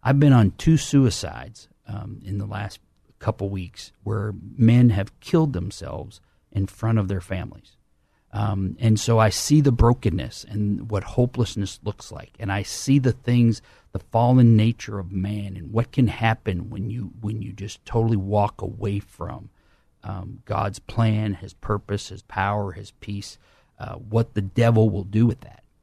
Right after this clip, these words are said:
And, you know, the devil has no power of his own. He only ha-, the only thing he has is what we surrender to him. And he uses two things,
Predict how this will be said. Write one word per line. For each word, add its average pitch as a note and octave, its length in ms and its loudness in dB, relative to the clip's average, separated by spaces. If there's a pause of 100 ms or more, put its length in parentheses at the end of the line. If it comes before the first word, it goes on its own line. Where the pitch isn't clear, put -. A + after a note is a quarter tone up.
And, A#2+ 200 6
you B2+ 60 10
know, C#3 160 8
the C3 120 4
devil C#3+ 320 2
has B2+ 240 0
no G#2+ 160 -2
power G2+ 520 2
of F#2+ 80 -8
his G#2 160 -12
own. G2 280 -8
He B2 160 6
only B2 200 6
ha-, G#2 320 -4
the A2+ 100 0
only C#3+ 140 6
thing C3 220 4
he A#2 100 6
has G#2 320 -6
is F#2+ 120 -12
what F#2 180 -14
we F2 100 -8
surrender G2+ 480 -4
to - 160 -4
him. G2+ 300 2 (460)
And G#2 260 0
he - 140 2
uses C#3 380 6
two - 200 0
things, - 480 -6